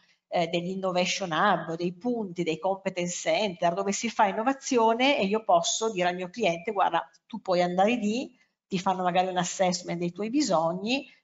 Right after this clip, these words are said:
e magari da lì puoi trovare delle soluzioni. Quindi, come dire, la, l'attività più tradizionale, ma accompagnata anche sempre nell'ascolto dei bisogni, magari ad, a, ad accompagnare i clienti, eh, in questo senso.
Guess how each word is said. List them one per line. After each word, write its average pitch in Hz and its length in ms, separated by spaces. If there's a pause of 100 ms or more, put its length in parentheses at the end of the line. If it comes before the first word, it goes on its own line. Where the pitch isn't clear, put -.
e 240 60
magari 185 300
da 214 100
lì 185 240
puoi 175 180
trovare 180 400
delle 175 200
soluzioni. 170 760
Quindi, 175 360
come 185 220
dire, 165 340 (360)
la, 185 180 (100)
l'attività 220 500
più 233 160
tradizionale, 208 760
ma 175 120
accompagnata 180 760
anche 185 380
sempre 214 520
nell'ascolto 180 580
dei 175 160
bisogni, 175 640 (280)
magari 170 360
ad, 180 100 (120)
a, 165 220
ad 175 120
accompagnare 165 580
i 170 80
clienti, 160 680 (640)
eh, 180 80
in 180 180
questo 170 260
senso. 175 440